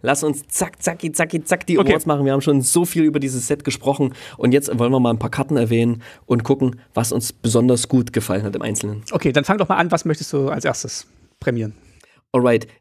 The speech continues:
Speaker 1: ich fang mit dem Flavor Win an.
Speaker 2: Mhm.
Speaker 1: Und zwar möchte ich hier erwähnen die Karte The Temporal Anchor, der Zeitanker. Das ist eine Karte, die kostet drei, blau, blau, blau,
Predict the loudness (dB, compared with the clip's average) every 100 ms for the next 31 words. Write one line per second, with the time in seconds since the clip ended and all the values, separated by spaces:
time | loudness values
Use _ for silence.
0 | -6 -4 -2 0 0 -2 0 0 2 0
1 | -2 -4 -8 -2 0 0 -4 _ _ _
2 | _ _ -20 -20 -20 _ -2 0 0 0
3 | 0 2 0 0 -6 -2 -2 0 2 4
4 | 4 2 0 -6 _ _ -12 -6 -6 -2
5 | 0 0 -4 -12 _ _ _ _ 0 0
6 | 2 0 0 2 2 4 4 4 2 2
7 | 0 -2 -2 -4 -6 _ _ _ _ _
8 | -6 -6 -4 -2 0 0 -4 _ -10 -10
9 | -10 -12 -14 _ _ _ _ _ _ _
10 | _ _ _ _ _ _ _ _ _ _
11 | _ _ _ -2 -2 0 0 0 0 0
12 | 0 0 2 0 2 4 2 0 0 2
13 | 4 4 4 4 4 4 2